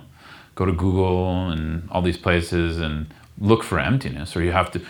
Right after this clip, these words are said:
the more books on emptiness you read, you're somehow, emptiness is gonna come someday.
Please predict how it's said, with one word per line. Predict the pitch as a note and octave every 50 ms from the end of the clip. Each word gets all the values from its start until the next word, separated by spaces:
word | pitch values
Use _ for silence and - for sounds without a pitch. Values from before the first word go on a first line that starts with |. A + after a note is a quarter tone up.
| - - -
the | -
more | G2 G#2 G#2 G2
books | E2 - G#2 G2 - - G#2+
on | F2+ F2
emptiness | F2 F2+ F2 F2+ F2+ E2+ E2+ F2 -
you | F2 E2+ D2
read, | C#2+ E2 F#2 G2 F2 D#2+ D#2+
you're | - D2 C#2+
somehow, | C#2+ - - E2+ E2 D#2+ D#2 D2+ D2+
emptiness | D2+ D#2+ D#2+ D#2+ E2 D#2+ D#2 -
is | D#2+ C#2+ D2+
gonna | D2+ C#2+ D2+
come | - - F2+ F2 F2
someday. | F2 - - - E2+ - - E2 E2+